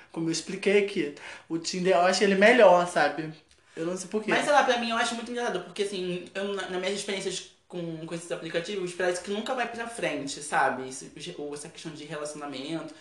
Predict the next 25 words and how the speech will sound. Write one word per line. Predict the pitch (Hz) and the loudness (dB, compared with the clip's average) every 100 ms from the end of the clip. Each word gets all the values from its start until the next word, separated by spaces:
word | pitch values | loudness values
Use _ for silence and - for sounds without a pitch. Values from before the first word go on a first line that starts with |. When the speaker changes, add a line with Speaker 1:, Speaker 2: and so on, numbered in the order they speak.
| - | -10
Speaker 2:
Não | 208 226 | -4 -2
que | |
eu | 277 | 0
procure | 262 254 247 | 0 0 0
relacionamento, | 226 220 220 240 208 | 2 2 2 0 -2
mas | 175 | -2
às | 170 | -4
vezes | 175 | -4
eu | 180 | -2
quero, | 185 180 | 0 2
ah, | 180 | 2
vou | 170 | 0
conhecer | 175 170 180 | -2 -4 -4
um | 185 | -6
cara. | - 160 139 139 - - - | -2 -2 -2 -8 -16 -20 -12
Nunca | 196 226 254 277 | -6 -4 -2 -2
vai. | - 190 156 151 147 - | 2 4 4 2 -4 -10
Assim, | - 165 | -10 -8
a | 160 | -6
gente | 170 | -8
começa | 185 175 180 | -4 -2 -2
a | |
conversar, | - 196 185 180 - 165 175 208 233 | -4 -4 -6 -6 0 4 6 6 4
mas | 196 180 | 0 0
depois, | 175 - 185 180 | -2 -2 -4 -4